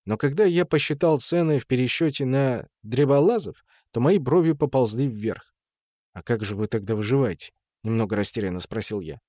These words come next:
"Братья дают нам силы", пожал плечами Финн и показал на окно. "Смотри туда". Я проследил за направлением руки. За окном в поле как раз появился какой-то мальчуган, ещё моложе, чем Фирн, наверное.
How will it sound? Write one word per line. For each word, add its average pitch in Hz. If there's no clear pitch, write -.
"Братья 165
дают 156
нам 139
силы", 117
пожал 110
плечами 107
Финн 160
и 110
показал 123
на 110
окно. 71
"Смотри 180
туда". -
Я 156
проследил 170
за 156
направлением 131
руки. 113
За 107
окном 151
в -
поле 170
как 135
раз 156
появился 139
какой-то 143
мальчуган, 131
ещё 131
моложе, 160
чем 139
Фирн, 139
наверное. 120